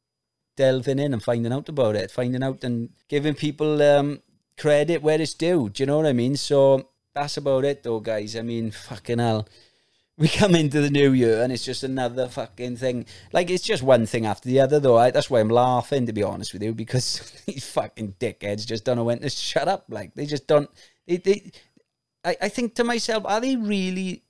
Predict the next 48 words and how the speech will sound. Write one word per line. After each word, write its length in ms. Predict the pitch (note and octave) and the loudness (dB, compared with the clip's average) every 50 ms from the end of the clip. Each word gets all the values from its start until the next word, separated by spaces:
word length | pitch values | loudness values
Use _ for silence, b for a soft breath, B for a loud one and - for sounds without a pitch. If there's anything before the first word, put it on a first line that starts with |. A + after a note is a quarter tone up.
| _ _ _ _ _ _ | _ _ _ _ _ _
that 220 | C#3+ C#3+ D3 C#3+ | 0 2 2 0
stupid 920 | - - - - - - _ - F#3 D#3 A#2+ A2 - _ - C#3 B2+ A#2 A2+ | -2 -4 -6 -6 -8 -10 _ -2 -2 0 0 -2 -4 _ 0 2 2 2 2
that 200 | A#2+ B2 A#2 - | 0 -2 -2 -2
they're 100 | - B2+ | -2 -4
gonna 300 | A#2+ B2 C3+ B2+ C3 B2+ | 0 0 0 0 0 0
go 380 | A#2+ A2+ - - B2+ B2 A#2+ B2 | -4 -4 -2 0 2 2 2 2
and 140 | A#2+ A#2+ A#2 | 0 -2 -2
do 260 | A#2+ A#2+ A#2 A#2 A2+ | -4 -4 -4 -4 -4
something 280 | - - - - A#2 | -6 -8 -8 -6 -4
like 140 | A2+ A2 G#2+ | -4 -4 -2
that 200 | A2 G#2+ G2+ D#2 | -2 -2 -4 -4
with 120 | - G#2+ A2 | -6 -8 -8
the 60 | G#2+ | -8
tattoo 480 | - - A#2+ G#2+ G2+ - - G#2 G2+ | -4 -2 -2 -2 -2 -4 -6 -4 -2
ink 220 | G#2 G2+ G2 - b b b b b b b b | -2 -2 -2 -4 b b b b b b b b
when 120 | - B2+ | -2 0
they've 120 | C#3+ D#3+ D3 | 2 2 2
just 260 | - C3+ - C#3+ - | 0 -4 -8 -6 -2
been 140 | - C#3 C3 | 0 0 0
forcing 540 | - - - B2+ A2+ A2 A2 A2 - B2+ A2+ | 0 -2 -4 -2 -2 -2 -4 -6 -6 -6 -6
these 120 | A2+ G#2+ | -6 -6
vaccines 520 | A#2+ A2 G#2 G#2 - - C3 C3 C3 C3+ | -6 -6 -6 -8 -8 -12 -12 -12 -12 -12
into 160 | B2+ A#2 G#2+ G2 | -12 -14 -14 -12
people 440 | G#2+ A2 G#2 - - F#2 F2 - - _ _ _ _ _ _ _ _ _ _ _ _ _ _ _ | -12 -12 -12 -10 -10 -10 -12 -12 -14 _ _ _ _ _ _ _ _ _ _ _ _ _ _ _
<laughs> 480 | _ _ _ _ _ _ _ _ _ | _ _ _ _ _ _ _ _ _
that 180 | D3 C3 D3 A#2+ | -4 -4 0 2
haven't 380 | - G#3+ E3+ D3 B2+ D#3 G3+ | 2 2 2 2 0 0 0
been 200 | E3+ E3+ D#3 D3+ | 0 0 0 0
tested? 540 | C#3+ F3+ D#3+ D#3 D#3 D3+ - - - D#3 C#3+ | 2 2 4 4 4 2 0 0 0 2 4
Like, 200 | C#3 A#2+ A2 G#2+ | 4 4 4 2
nobody 360 | C#3 C#3+ C#3 C#3 C3+ C#3 C#3+ | 2 2 2 2 2 2 2
knows 320 | C#3+ C#3+ C#3+ C#3+ C#3+ C3+ C#3 | 2 4 4 4 4 2 2
what's 100 | C3 A#2 | 0 0
gonna 260 | - C#3 B2+ B2 A#2+ | 0 0 2 2 2
happen. 240 | A2+ G#2+ - A#2+ B2 | 2 0 -2 -4 -4
Like, 180 | A2+ G#2+ G#2 - _ | -2 -2 -4 -6 _
I 80 | - C3+ | -2 0
mean, 160 | D3 E3 E3+ | 2 2 4
nobody 320 | F3+ G3+ A3 A3+ A#3 A#3+ G#3+ | 4 4 4 4 4 2 4
knows. 580 | E3+ D#3 D3+ D#3+ E3 D3 B2+ A#2 A2+ A2 A#2+ | 6 8 8 8 8 6 2 -2 -4 -4 -4
Like, 220 | - G#2+ G2+ G#2 - | -2 -2 -2 0 0
I 140 | B2+ C#3 | 2 2
don't 180 | D3 D3 D#3 D#3+ | 4 2 2 2
know. 180 | D#3+ C3 A2+ A#2 | 2 4 4 2
I 60 | B2 | 2
joke 420 | B2+ - E3 E3 D#3+ D#3+ D3+ - | 2 2 2 4 4 2 2 2
about 360 | D3+ B2+ A2 A#2 A2 G2+ G2 | 2 4 4 4 4 4 2
it. 260 | G2+ G#2 A2 A#2 A2+ | 2 2 2 2 0